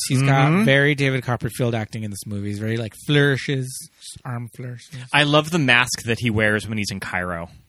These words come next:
Speaker 1: Yes.
Speaker 2: I think it's cool.
Speaker 1: Yes. 'Cause his face is still, like, all gross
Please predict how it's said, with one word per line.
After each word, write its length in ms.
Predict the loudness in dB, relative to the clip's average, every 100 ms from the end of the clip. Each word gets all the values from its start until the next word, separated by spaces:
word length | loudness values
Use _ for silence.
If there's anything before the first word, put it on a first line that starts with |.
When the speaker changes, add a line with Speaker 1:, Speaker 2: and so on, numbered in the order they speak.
| _ _ -6
Speaker 1:
Yes. 220 | -6 -4 -4
Speaker 2:
I 100 | 0 2
think 120 | 2
it's 100 | 0
cool. 360 | 0 0 0 -6
Speaker 1:
Yes. 160 | -12 -12 -16 -18 -20 -20 -2
'Cause 160 | -2
his 160 | 0 -4 -4
face 280 | 0 0 0
is 140 | -6 -8
still, 400 | -4 -2 -2 -2
like, 260 | -6 -8 -12 _ _
all 260 | -2 0 -2
gross 380 | -2 -2 -2